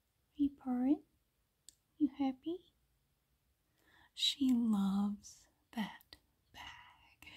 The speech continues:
I can't take it out of here. I took it downstairs to put it in my car, and she dragged it back up here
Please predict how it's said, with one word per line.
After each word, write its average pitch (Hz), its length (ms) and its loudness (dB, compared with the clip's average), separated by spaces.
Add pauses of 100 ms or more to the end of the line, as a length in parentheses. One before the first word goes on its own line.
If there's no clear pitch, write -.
(1040)
I 254 40 0
can't 247 340 -2
take 233 260 -8
it - 100 -6
out 208 220 -4
of 214 80 -8
here. 220 480 -6 (480)
I 214 40 -2
took 240 300 -6
it 269 140 -12
downstairs 220 1200 -2 (2750)
to - 120 -16
put 233 200 -2
it 254 100 4
in 247 120 6
my 233 200 -2
car, 226 340 -8 (460)
and 240 180 2
she - 300 4 (320)
dragged 226 560 0
it 285 200 -10
back - 300 -10
up - 140 -20
here - 260 -6